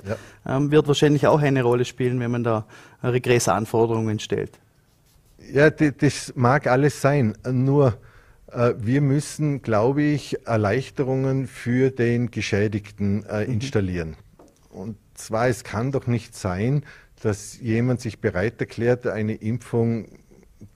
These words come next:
Speaker 1: zu bekommen, äh, die Datenlage nicht ganz klar ist oder man weiß, dass es so, äh, diese und jene Nebenwirkungen gibt,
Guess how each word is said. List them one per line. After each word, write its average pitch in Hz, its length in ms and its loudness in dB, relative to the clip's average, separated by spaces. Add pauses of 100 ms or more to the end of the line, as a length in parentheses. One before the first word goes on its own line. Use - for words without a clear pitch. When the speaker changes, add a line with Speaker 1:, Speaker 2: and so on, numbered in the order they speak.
Speaker 1:
zu - 180 -10
bekommen, 107 600 -6 (840)
äh, 110 440 4 (580)
die 107 120 -8
Datenlage 113 920 2 (140)
nicht 120 300 -4
ganz 107 340 -2
klar 95 440 -2
ist 143 160 -2
oder 107 420 0 (360)
man 110 360 -2
weiß, 101 400 -2
dass - 220 -4
es - 140 -12
so, 110 360 -4
äh, 104 60 -8 (100)
diese 117 240 -4
und 104 120 -2
jene 107 260 0
Nebenwirkungen 101 840 -2
gibt, 131 380 -6